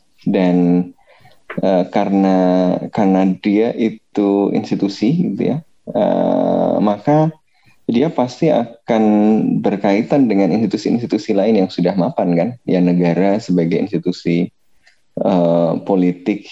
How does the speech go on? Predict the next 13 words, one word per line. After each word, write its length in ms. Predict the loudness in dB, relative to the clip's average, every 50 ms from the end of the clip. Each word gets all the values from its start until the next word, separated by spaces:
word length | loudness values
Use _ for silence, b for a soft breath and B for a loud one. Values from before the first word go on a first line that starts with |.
| -2
yang 240 | 0 0 2 2 2
mengklaim 560 | 2 2 0 0 0 0 0 2 2 2 0
kedaulatan 880 | 0 0 0 0 0 0 2 0 0 -2 0 0 0 0 0 0 0 0 -2 0
gitu 240 | 0 0 0 -2
ya, 20 | -2 -4 -10 _ _ _ _ _ _ _ -4 -2
kemudian 800 | 0 2 2 2 0 0 0 0 2 2 2 0 0 -2 -4 -10 _ B B B B B B B B B -4
dengan 400 | -2 0 2 2 2 2 2 0
institusi-institusi 1040 | 0 -2 -4 -4 -4 -4 -4 -4 -2 -2 0 0 -2 -4 -4 -6 -6 -4 -4 -4 -2
keuangan 720 | -2 0 0 2 2 2 2 2 2 2 2 0 0 -4 -8 -14 -8 -4
yang 320 | -2 0 0 2 2 0
sudah 320 | -2 -2 -2 -2 -2 -2 -2
mapan, 560 | -2 -4 -2 -2 0 0 2 0 0 0 -2
ya. 120 | -4 -8